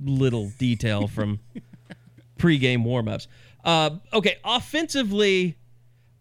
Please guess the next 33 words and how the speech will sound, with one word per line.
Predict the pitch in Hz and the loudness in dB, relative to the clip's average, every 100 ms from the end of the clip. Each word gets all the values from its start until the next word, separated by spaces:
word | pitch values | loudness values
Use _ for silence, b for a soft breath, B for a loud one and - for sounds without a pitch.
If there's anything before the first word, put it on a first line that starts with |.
| - | -10
I | - | -4
don't | 330 339 | -4 -2
know, | 220 220 | 0 0
guys. | 196 202 208 | 2 0 0
I | 196 | 0
mean, | 202 202 208 - - | 0 -4 -8 -18 -4
you | 202 | 0
know, | |
we | 190 | 0
talked | 185 240 226 | 0 -2 0
about | 208 180 | -2 0
last | 190 185 | 0 0
week, | 190 | -2
like, | 143 123 | -2 -2
who's | 170 208 | 0 0
gonna | 185 | 0
be | 180 180 | 0 0
the | 156 | 0
second | - 165 156 | -2 -2 0
leading | 156 139 | 0 0
receiver. | 120 - 208 190 170 170 165 - b b b - | -2 -4 -2 -2 0 0 0 -4 b b b -4
Uh, | 117 113 117 | 0 2 2
you | 143 185 | 0 2
guys | 180 170 143 | 2 2 0
both | 139 151 147 | 0 2 2
went | 139 131 | -2 -4
with | 127 | -4
Charleston | 156 135 127 113 | -2 0 -2 -6
Rambo | 110 151 156 151 | 0 0 2 0
because, | 147 165 135 | 0 0 -2
I | 131 | -4
mean, | 170 180 | -4 -2
that, | 170 170 | 0 -2